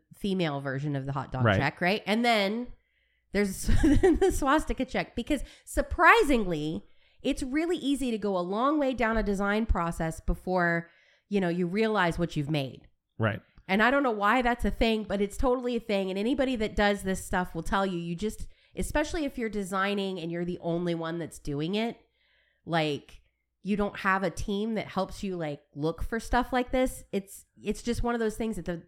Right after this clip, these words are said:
Speaker 1: you, at some point you have to stop and go, "Okay, let me turn it this way and turn it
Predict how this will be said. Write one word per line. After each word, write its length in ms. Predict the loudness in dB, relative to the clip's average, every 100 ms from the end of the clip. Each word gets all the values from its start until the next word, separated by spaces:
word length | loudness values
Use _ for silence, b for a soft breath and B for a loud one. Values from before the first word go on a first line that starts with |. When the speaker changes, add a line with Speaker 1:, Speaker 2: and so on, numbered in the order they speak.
| -10
Speaker 1:
you, 220 | -4 -4 -4
at 120 | -4
some 140 | 0
point 140 | 0 0
you 40 |
have 80 | -4
to 60 | -6
stop 340 | -2 0 2
and 100 | -2
go, 240 | -2 -2 -4 b b -6
"Okay, 300 | -2 -2 -2
let 140 | -4
me 80 | -4
turn 280 | -4 -2 -4
it 140 | -4
this 180 | -8 -4
way 220 | -4 -4
and 100 | -6
turn 200 | -8
it 100 | -8